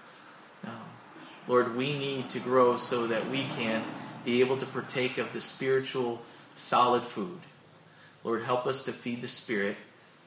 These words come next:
and to starve the flesh so that, uh, in the day of diversity and trial,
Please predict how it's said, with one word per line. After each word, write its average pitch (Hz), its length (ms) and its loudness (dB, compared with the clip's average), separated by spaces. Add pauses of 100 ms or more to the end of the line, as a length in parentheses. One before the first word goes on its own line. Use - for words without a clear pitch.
(160)
and 104 220 -4
to 98 220 -4
starve 131 460 4
the 135 80 -2
flesh 98 440 -4
so 101 260 -4
that, 104 340 -2 (260)
uh, 107 300 -2
in 117 120 -6
the 113 60 -6
day 120 220 0
of 123 100 2 (240)
diversity 120 640 0
and 104 140 -4
trial, 113 580 4